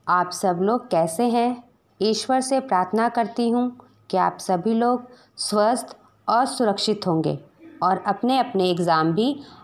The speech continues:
आप लोगों ने अच्छे से दिए होंगे। बच्चों, आज हम लोग वार्षिक पाठ्यक्रम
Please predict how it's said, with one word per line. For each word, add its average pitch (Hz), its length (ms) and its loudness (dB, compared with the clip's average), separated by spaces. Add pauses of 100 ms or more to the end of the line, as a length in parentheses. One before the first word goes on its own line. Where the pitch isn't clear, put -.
आप 185 260 2
लोगों 196 260 2
ने 233 200 0 (120)
अच्छे 175 360 -2
से 302 300 -2 (280)
दिए 196 280 2
होंगे। 151 460 0 (580)
बच्चों, 180 480 0 (560)
आज 214 320 2
हम 240 180 2
लोग 269 340 0 (360)
वार्षिक 180 560 0
पाठ्यक्रम 202 600 0